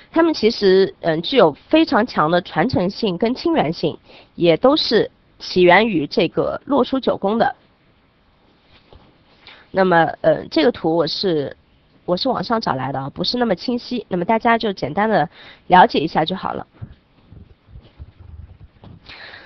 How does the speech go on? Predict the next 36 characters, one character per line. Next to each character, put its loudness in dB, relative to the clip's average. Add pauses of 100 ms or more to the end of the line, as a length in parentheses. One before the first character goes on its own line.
(400)
嗯， 4 (280)
那 2
么 2
到 6
了 6
现 0
代 6
呢， 2 (1400)
由 6
于 2
这 0
个 4
洛 4
书 -2
的 2
奇 -6
妙 4
结 -2
构 2
和 4
无 0
穷 -2
的 0
变 -2
化， -6
令 -2
很 -6
多， 0 (280)
嗯， 0
学 0
者 0
都 0
为 0
之 -6
叹 -2
服。 -4